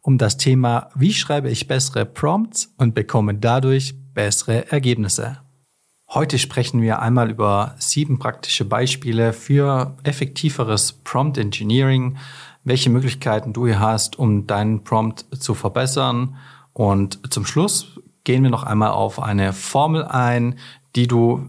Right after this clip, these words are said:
aufschreiben kannst und ja, individuell mit deinem Input befüllst, damit du da einfach besseren, bessere Ergebnisse bekommst. Und zu allerletzt würde ich dann einfach nochmal dazu ein Beispiel mit dir zusammen durchgehen,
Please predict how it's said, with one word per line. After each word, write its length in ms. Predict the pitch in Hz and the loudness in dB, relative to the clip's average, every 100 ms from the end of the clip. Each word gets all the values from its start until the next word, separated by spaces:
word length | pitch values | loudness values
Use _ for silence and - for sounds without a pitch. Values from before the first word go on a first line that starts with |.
| - | -4
aufschreiben 600 | 160 165 - 120 110 113 | -2 -2 -2 -2 -2 -2
kannst 720 | 127 110 107 104 - - - | 0 0 0 -2 -4 -6 -6
und 420 | 120 104 101 - 131 | 0 2 2 0 -2
ja, 220 | 127 156 | 0 0
individuell 640 | - 156 180 135 107 107 | 2 2 4 2 2 2
mit 140 | 110 95 | 0 0
deinem 180 | 95 | -2
Input 460 | 135 160 165 139 135 | 2 2 2 -2 -2
befüllst, 600 | 113 - 147 131 - - - - - - | -6 0 2 4 0 -4 -12 -20 -12 -2
damit 240 | 113 113 | 0 2
du 60 | 101 | 0
da 260 | 98 101 | 0 0
einfach 420 | - 113 98 104 | 0 -2 0 -2
besseren, 960 | - - 101 - - 104 101 101 101 104 - _ | -4 -2 0 0 0 2 2 2 0 -4 -12 _
bessere 240 | 120 - 139 | -2 0 0
Ergebnisse 420 | 131 160 113 101 | 2 2 0 -2
bekommst. 640 | 92 - 95 95 - - - - - - - - _ _ | -4 -2 -2 -2 -4 -8 -20 -20 -20 -20 -20 -20 _ _
Und 480 | 113 101 98 98 - | 0 4 2 0 -2
zu 100 | 113 | 0
allerletzt 720 | 117 113 117 123 - - - | 2 2 0 0 -4 -6 -6
würde 280 | 117 104 104 | -2 0 0
ich 80 | - | -2
dann 140 | 101 | -2
einfach 260 | 104 101 104 | 0 0 0
nochmal 400 | 98 101 98 98 | 0 2 0 -2
dazu 800 | 98 104 123 - 127 120 123 - | -2 0 0 0 2 2 0 -2
ein 440 | 113 107 120 110 | 0 2 2 -2
Beispiel 840 | - 123 135 - 113 110 110 143 - | -2 -2 -2 -4 0 2 4 0 0
mit 180 | 113 98 | -2 0
dir 220 | 107 107 | 0 0
zusammen 340 | - - 98 | 0 0 2
durchgehen, 560 | 98 139 - 123 113 113 | 2 0 0 0 0 -4